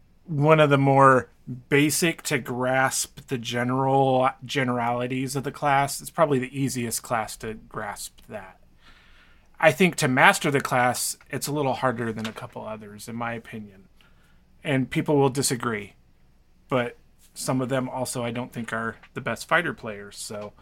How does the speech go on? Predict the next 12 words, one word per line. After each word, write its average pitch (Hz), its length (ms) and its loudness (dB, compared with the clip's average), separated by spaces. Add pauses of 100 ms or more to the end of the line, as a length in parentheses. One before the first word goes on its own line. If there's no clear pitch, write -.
(320)
I 117 120 -2
will, 113 300 -10 (300)
I 131 80 -4
will 135 140 -2
put 156 200 -2
my 139 160 4
two 139 200 0
cents 135 280 0
against 120 380 -4
theirs 120 300 -4
any 113 160 -6
day. 101 220 -14